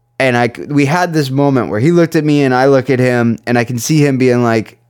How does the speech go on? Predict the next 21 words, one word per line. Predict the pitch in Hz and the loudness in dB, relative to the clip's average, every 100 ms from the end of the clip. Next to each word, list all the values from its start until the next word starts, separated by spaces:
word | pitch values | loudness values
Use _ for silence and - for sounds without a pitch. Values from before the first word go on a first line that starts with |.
| _ _ _ _ _ | _ _ _ _ _
"Ah, | 110 101 | -4 -4
shit, | - - 110 104 - _ - | -6 -4 0 0 -4 _ -4
did | 110 | -2
I | 110 | -2
just | 107 | -2
walk | 110 107 107 | -2 -2 -2
into | 110 107 104 | -4 -2 -4
a | |
bad | 98 110 107 | -2 -4 -4
situation?" | 113 - 110 107 107 - 110 98 | -8 -6 -4 -4 -6 -6 -6 -6
And | 110 117 | -4 -2
then | 113 110 - _ - | 0 -2 -6 _ -4
I | 135 139 | -2 0
know | 139 127 123 | 0 0 0
that | 110 107 | 0 -4
he | 110 | -2
doesn't | 131 123 120 | 0 0 2
wanna | 120 | 0
interact | 120 117 110 | 0 -2 -2
with | 120 117 | -2 -2
me. | 104 120 123 147 | -2 -2 -2 -4